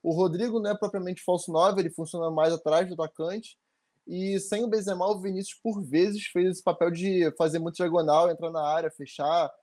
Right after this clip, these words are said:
é, nos cruzamentos do Carvajal, ou então do ponta que tivesse pela direita.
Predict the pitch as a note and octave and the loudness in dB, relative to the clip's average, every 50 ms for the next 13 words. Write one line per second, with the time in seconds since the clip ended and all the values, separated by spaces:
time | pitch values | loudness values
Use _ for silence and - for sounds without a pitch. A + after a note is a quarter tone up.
0 | _ _ _ _ - C#3+ D3 D3 D3 C#3+ C#3+ D3 D3 - _ - D3 C#3+ D3 C#3+ | _ _ _ _ -6 -4 -2 -2 -2 -2 -4 -6 -10 -14 _ -12 -10 -8 -8 -8
1 | C#3+ D3 - - D3 C3 - D3 D3 C#3+ C#3 C3+ A#2 B2+ C#3 D#3 E3+ D#3+ D3+ C#3 | -10 -12 -12 -14 -10 -6 -4 -4 -2 0 0 0 0 2 2 2 2 2 0 -4
2 | C#3 C#3 - D3 C#3+ C#3 D3 C#3 _ - C#3 C#3+ D3 C#3+ - _ - C3 C#3 C3+ | -6 -8 -10 -12 -12 -12 -12 -14 _ -12 -10 -10 -10 -14 -14 _ -12 -12 -12 -12
3 | - - D3 C#3+ C#3 C3+ C3 D3 C3 C3 D3 F3+ F#3 _ | -12 -10 -8 -6 -6 -6 -6 -6 -4 -4 -4 -6 -8 _